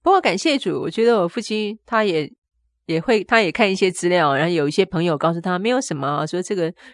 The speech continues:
现在预后都很好啊，然后存活率都很高啊。<laughs> 呃，老先生就比较好这样。我想感谢主，那另外就是说我工作有一些异动，所以我可以请比较长时间的假期。好，所以整个，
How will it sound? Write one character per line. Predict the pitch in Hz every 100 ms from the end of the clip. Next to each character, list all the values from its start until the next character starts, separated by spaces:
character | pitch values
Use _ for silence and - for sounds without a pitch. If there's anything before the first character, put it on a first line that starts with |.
| -
现 | -
在 | 202 180
预 | 196 190
后 | 180
都 | 175 175
很 | 160
好 | 160 156
啊， | 135 139
然 | 160
后 | 170 160 151 175 _ _ _ _ _
存 | - 196 226
活 | 220 196
率 | 214
都 | 151
很 | 214 190 _
高 | 156 151
啊。 | 165 - - _ _
<laughs> | - - - - - - 415 320 -
呃， | 160 143
老 | 135
先 | 156
生 | 156
就 | 160
比 | 143
较 | 147
好 | 139 - -
这 | -
样。 | 139 175 - - - - - - -
我 |
想 | 170 165
感 | 160 151
谢 | 165 185
主， | 170 147
那 | 165
另 | 175
外 | 170
就 | 156
是 | 156
说 | 156
我 |
工 | 170 160
作 | 156 160
有 | 135
一 |
些 | 135 151
异 | 156
动， | 147 147 135
所 | 147
以 | 143
我 | 131
可 | -
以 | 139
请 | - 127
比 | -
较 | 143
长 | - 139 143
时 | -
间 | 165 -
的 | 156
假 | - - 156
期。 | - - - _ _ - _
好， | - - - _ _ _
所 | -
以 | 311
整 | 254 175
个， | 208 208